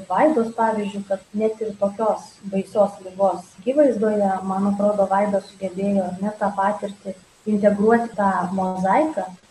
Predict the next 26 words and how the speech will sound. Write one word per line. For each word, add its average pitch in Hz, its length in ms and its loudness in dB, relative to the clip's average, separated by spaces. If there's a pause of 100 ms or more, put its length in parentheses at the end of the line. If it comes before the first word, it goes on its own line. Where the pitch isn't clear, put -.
ir 196 380 0
netgi 202 380 0
atrasti 214 600 -4
prasmę 208 540 0
savo 202 280 0
patirtyje, 196 680 -6
dalindamasi 190 840 -4
ją 196 140 -2
su 196 180 -18
kitais, 247 640 -4 (160)
padėdama 208 680 0
kitiem, 196 460 -6
įkvėpdama, 185 800 -2 (140)
padrąsindama, 185 1300 -4 (100)
kažkur - 440 -16
būdama 208 480 2
šalia, 190 480 -2 (200)
kai 208 180 -6
to 214 200 -2
labai 185 380 -2
reikia, 220 480 -4 (680)
ar 180 180 -6
artimiesiems, 202 840 -2
ar - 140 -12
patiems 202 520 -6
sergantiesiems. 196 920 -4